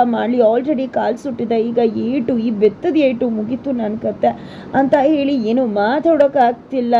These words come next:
ಹೇಳೋಕ್ಕಾಗ್ತಿಲ್ಲ, ಎದ್ದೇಳೋಕ್ಕಾಗ್ತಿಲ್ಲ. ಈ ಕಡೆ ಒಂದ್ ಏಟನ್ನ ಕೊಡ್ತಾರೆ ಮಂತ್ರವಾದಿ, ಅದಕ್ಕೆ ಕಾಲ್ಗಳು ತರಗಿಟ್ಟು ಹೋಗ್ಬಿಡುತ್ತೆ. "ಏನಮ್ಮ ಕಾಲ್ಗೆ ಸೆನ್ಸೇಷನ್ ಬಂತ?" ಅಂತ ಕೇಳಿದಕ್ಕೆ, "ಇಲ್ಲ,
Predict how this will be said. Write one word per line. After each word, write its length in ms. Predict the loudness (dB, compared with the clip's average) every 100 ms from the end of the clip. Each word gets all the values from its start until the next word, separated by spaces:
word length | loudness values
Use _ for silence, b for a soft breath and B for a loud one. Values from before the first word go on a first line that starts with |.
| 2
ಹೇಳೋಕ್ಕಾಗ್ತಿಲ್ಲ, 880 | 2 2 2 0 2 0 0 -6 -2
ಎದ್ದೇಳೋಕ್ಕಾಗ್ತಿಲ್ಲ. 1080 | 0 0 0 0 0 0 -2 -2 -6 -4 -2 -4 B B B
ಈ 60 | -4
ಕಡೆ 340 | 2 4 6 4
ಒಂದ್ 240 | 2 0
ಏಟನ್ನ 520 | -2 -2 0 0 0 -2
ಕೊಡ್ತಾರೆ 760 | -4 -6 -6 -8 -6 -2 0 0
ಮಂತ್ರವಾದಿ, 640 | 0 -2 -2 2 2 2
ಅದಕ್ಕೆ 500 | 0 0 -2 -4 -4
ಕಾಲ್ಗಳು 560 | -2 0 0 0 0 0
ತರಗಿಟ್ಟು 680 | 2 2 2 -2 -2 0
ಹೋಗ್ಬಿಡುತ್ತೆ. 360 | 0 0 0 0 0 -2 -4 B B B -2
"ಏನಮ್ಮ 260 | 0 2 2
ಕಾಲ್ಗೆ 420 | 2 2 2 0
ಸೆನ್ಸೇಷನ್ 680 | -4 -2 -2 0 -2 -2 -2
ಬಂತ?" 380 | 2 2 2 0 0 0 -2 -6 B B B -6
ಅಂತ 180 | 0
ಕೇಳಿದಕ್ಕೆ, 680 | 0 -2 -2 -2 0 0 0
"ಇಲ್ಲ, 340 | 0 0 2